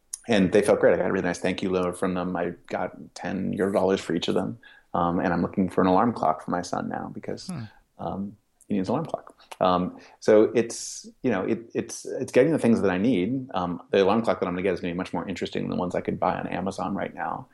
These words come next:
Speaker 1: Um, and, uh, um, I'm gonna save money in the process. So it, it, it's, you know, very old fashioned, right? I mean, people
Speaker 2: Sure.
Speaker 1: have been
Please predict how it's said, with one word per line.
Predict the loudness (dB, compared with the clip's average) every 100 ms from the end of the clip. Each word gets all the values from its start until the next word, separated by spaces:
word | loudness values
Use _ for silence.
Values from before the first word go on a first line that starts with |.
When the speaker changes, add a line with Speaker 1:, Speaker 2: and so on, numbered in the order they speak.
| _ _ _
Speaker 1:
Um, | 0 2 2 0 -4 -2
and, | 2 4 4 4 2 0 -4 -12 _
uh, | 0 4 4 4 2 -2 -6 _ -10 -10 -10 -8
um, | -4 -4 -4
I'm | 0
gonna | 0
save | 2 2
money | 2 0
in | -2
the |
process. | 0 -2 0 -2 -2 -6 -16 _ _ _
So | 2 4 4 -2 -18 _
it, | -2 -2 2
it, | 2 2 -8 0
it's, | 2 2 -4
you | -2 2
know, | 4
very | 6 6
old | 6
fashioned, | 4 2 2 -4 -4
right? | -2 -2 -4
I |
mean, | -8
people |
Speaker 2:
Sure. | -2 2
Speaker 1:
have | 2
been | 0